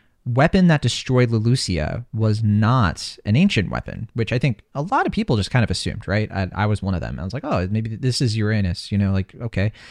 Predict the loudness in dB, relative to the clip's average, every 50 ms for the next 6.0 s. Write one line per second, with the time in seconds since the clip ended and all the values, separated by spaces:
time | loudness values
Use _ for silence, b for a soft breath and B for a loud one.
0 | B B B B B 0 2 2 4 4 4 2 2 0 -2 -6 _ _ _ _
1 | 2 4 4 6 6 4 2 2 -2 -10 _ -4 0 0 2 2 2 4 4 4
2 | 4 4 4 2 0 -2 -8 -6 -2 0 2 2 2 0 0 -2 -2 -4 -2 -4
3 | -2 0 2 2 2 2 4 4 6 6 4 4 2 -2 -4 -2 0 0 0 -2
4 | -2 _ _ _ _ _ _ _ 0 0 0 2 4 4 4 2 2 0 0 0
5 | 2 2 2 2 2 2 2 2 4 2 0 0 0 0 0 0 0 -4 -10